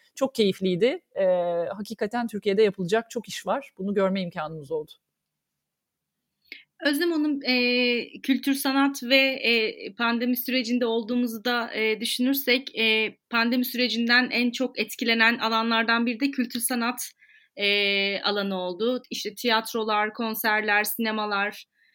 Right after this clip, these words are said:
Speaker 2: e, müzeler ve sergiler gibi topluluk halinde insanların katılım göstereceği yerler, e, etkinliklerde ertelemeler oldu. Yer yerde mekanlar kapatıldı.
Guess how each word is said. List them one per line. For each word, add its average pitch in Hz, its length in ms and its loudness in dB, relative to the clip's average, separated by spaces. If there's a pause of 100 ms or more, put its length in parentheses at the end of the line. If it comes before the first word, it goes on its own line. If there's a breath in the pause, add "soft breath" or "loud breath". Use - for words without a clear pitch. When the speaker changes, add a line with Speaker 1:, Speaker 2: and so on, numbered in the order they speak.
(220)
Speaker 2:
e, 208 200 2
müzeler 233 520 6
ve 233 80 2
sergiler 233 600 2
gibi 233 560 0
topluluk 247 420 -4
halinde 226 380 0
insanların 226 500 -2
katılım 240 420 -2
göstereceği 226 640 0
yerler, 220 520 2 (500 soft breath)
e, 214 100 0 (440)
etkinliklerde 247 760 4 (100)
ertelemeler 226 680 2
oldu. 220 340 0
Yer 262 260 4
yerde 233 320 2
mekanlar 233 600 0
kapatıldı. 190 720 -6